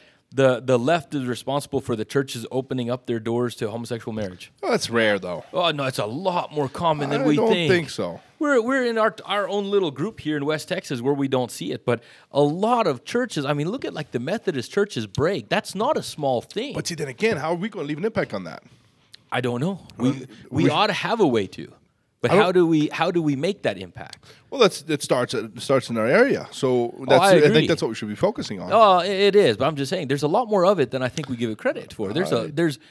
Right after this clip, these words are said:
Speaker 1: in a, in our small
Speaker 2: I don't
Speaker 1: little
Speaker 2: see
Speaker 1: circles,
Speaker 2: it.
Speaker 1: we don't see. Well, exactly. If we're looking here, we don't.
Speaker 2: Well, this is the only thing I can impact. Why would I look anywhere else?
Speaker 1: I don't know. I think we have more impact than you think.
Speaker 2: I don't know.
Speaker 1: I don't
Speaker 2: I
Speaker 1: think
Speaker 2: mean,
Speaker 1: we have
Speaker 2: something
Speaker 1: it
Speaker 2: like
Speaker 1: on, on a
Speaker 2: this,
Speaker 1: big stretch.
Speaker 2: maybe, but even that, you really don't know. Like,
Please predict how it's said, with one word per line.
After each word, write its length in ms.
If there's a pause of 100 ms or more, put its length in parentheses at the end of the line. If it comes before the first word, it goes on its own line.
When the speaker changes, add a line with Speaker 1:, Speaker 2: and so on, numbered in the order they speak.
(260)
Speaker 1:
in 100
a, 60
in 160
our 100
small 220
Speaker 2:
I 40
don't 80
Speaker 1:
little 120
Speaker 2:
see 160
Speaker 1:
circles, 180
Speaker 2:
it. 40
Speaker 1:
we 60
don't 120
see. 120
Well, 140
exactly. 460
If 100
we're 80
looking 260
here, 360 (320)
we 80
don't. 220 (120)
Speaker 2:
Well, 80
this 20
is 120
the 60
only 120
thing 80
I 60
can 100
impact. 380
Why 80
would 120
I 40
look 140
anywhere 240
else? 160
Speaker 1:
I 20
don't 80
know. 80
I 80
think 160
we 100
have 200
more 200
impact 360
than 120
you 60
think. 360 (600)
Speaker 2:
I 220
don't 280
know. 260
Speaker 1:
I 60
don't 180
Speaker 2:
I 60
Speaker 1:
think 120
Speaker 2:
mean, 80
Speaker 1:
we 40
have 60
Speaker 2:
something 160
Speaker 1:
it 20
Speaker 2:
like 80
Speaker 1:
on, 100
on 60
a 20
Speaker 2:
this, 200
Speaker 1:
big 180
stretch. 100
Speaker 2:
maybe, 520
but 240
even 180
that, 180
you 300
really 300
don't 280
know. 120
Like, 200